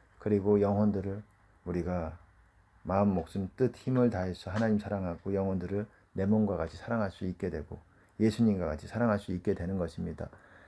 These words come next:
어, 제가 왜 이 말씀을 나누냐면 가장 중요한 거지만 가장 이렇게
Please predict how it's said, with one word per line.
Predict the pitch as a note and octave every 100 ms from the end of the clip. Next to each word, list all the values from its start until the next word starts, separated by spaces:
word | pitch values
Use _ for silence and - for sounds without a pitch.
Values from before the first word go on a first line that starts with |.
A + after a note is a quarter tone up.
| - _ _ _ _ _
어, | - G2
제가 | F#2 B2 C3
왜 | C3 C3+
이 | A#2
말씀을 | B2+ B2 - A#2+ A#2+ A#2+ A2+ - _ _ -
나누냐면 | F#2+ G#2+ G#2 F#2 A#2+ A#2+ F#2 - _ _ _ _ _ _ _ _ _ _ _ -
가장 | C#3 C3+ F3 D3+
중요한 | - B2+ A#2+ A#2 A2
거지만 | G#2+ G#2 G#2+
가장 | G#2+ A2 A#2+ A#2+ A#2+ - _ _ _ - - B2+
이렇게 | - G#2 F#2+ E2+ C#2+ G1+